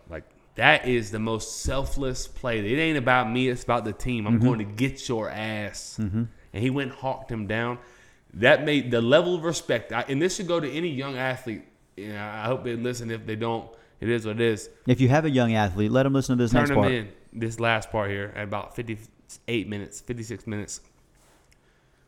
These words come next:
Speaker 1: Go get him. And he went and hawked him down. But what I'm, what I'm saying as far as habits, like, it takes a special, a special player that I can go get on, and you're gonna respond.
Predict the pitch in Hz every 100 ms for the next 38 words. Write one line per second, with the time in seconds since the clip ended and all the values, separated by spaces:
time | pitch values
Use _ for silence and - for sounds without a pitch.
0 | _ 131 139 123 143 127 101 - - _
1 | - 107 123 131 127 120 - 135 139 135
2 | 127 120 117 101 - _ _ _ - 123
3 | 131 120 120 127 117 - 135 131 110 -
4 | 123 120 - - 110 - - - - -
5 | _ - 113 135 151 147 120 - - 139
6 | 139 - 135 123 - - _ _ _ -
7 | - - 135 131 131 - - 127 113 104
8 | 95 - 110 113 135 151 131 123 110 110
9 | 123 117 - 110 107 101 95 92 - _
10 | 117 107 104 - _ _ _ _ - 123
11 | 127 120 107 110 101 - - 101 -